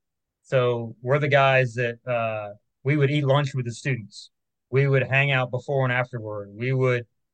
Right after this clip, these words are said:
pull people to the side and make sure they saw what was going on and understood it right. Uh, and we found that when we teach adults and teach, you know, the, the five, ten,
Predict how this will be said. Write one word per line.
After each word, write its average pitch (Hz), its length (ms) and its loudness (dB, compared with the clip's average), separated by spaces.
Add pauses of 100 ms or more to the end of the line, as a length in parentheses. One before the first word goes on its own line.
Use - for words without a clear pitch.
pull 151 160 2
people 147 200 0
to 143 80 0
the 135 100 0
side 131 440 2
and 113 100 -10
make 117 160 -10
sure 127 140 -6
they 117 100 -6
saw 120 320 0
what 113 140 -8
was 120 100 -12
going 120 240 -6
on 117 120 -6
and 113 80 -8
understood 113 360 -10
it 117 80 -12
right. 107 280 -12 (480)
Uh, 110 340 -8
and 117 160 -4
we 120 100 -6
found 127 380 -2
that 117 100 -6
when 120 180 -6
we 117 140 -8
teach 135 480 -8
adults 135 640 2
and 123 140 -8
teach, 139 280 -6 (360)
you 131 100 -4
know, 127 180 0
the, 113 360 -4
the 117 200 -8 (160)
five, 135 240 0
ten, 131 280 -6